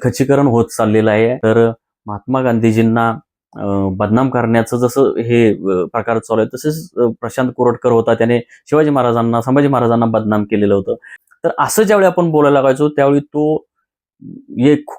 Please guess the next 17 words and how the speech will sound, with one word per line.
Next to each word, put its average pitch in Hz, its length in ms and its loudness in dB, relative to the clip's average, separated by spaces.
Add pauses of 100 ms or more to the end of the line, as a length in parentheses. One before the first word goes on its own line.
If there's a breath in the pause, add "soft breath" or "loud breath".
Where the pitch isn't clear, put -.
(140)
एक, 135 360 2
दोन, 135 220 2
तीन 135 260 2
काय 135 280 2 (320)
अनेक 151 260 0
खून 147 200 2
केलेला 139 400 2
जो 131 300 0
तो - 220 -10
गुंड 147 300 4
असेल, 120 360 0 (460)
तो 170 480 -2 (220)
महात्मा 123 280 -2
गांधीचं 151 420 2
नाव 143 160 2
घेतल्यानंतर 127 640 0
घाबरायचा. 113 600 0